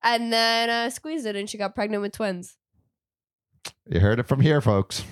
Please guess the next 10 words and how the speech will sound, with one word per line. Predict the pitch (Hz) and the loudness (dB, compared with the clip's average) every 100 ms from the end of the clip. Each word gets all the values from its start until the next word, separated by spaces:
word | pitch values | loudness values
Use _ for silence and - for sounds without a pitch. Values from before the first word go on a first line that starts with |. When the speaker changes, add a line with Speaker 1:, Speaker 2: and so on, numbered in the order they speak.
| - _ _ _ | -20 _ _ _
Speaker 1:
It | 233 | 0
happened | 220 220 240 247 | 4 4 2 0
in | 254 | 0
T | 254 294 | 0 0
V. | 285 311 | 0 4
That | 277 214 | 4 2
means | 220 226 | -2 -2
it's | 220 | -6
real. | 190 170 160 | -4 -4 -4
<laughs> | 170 | -6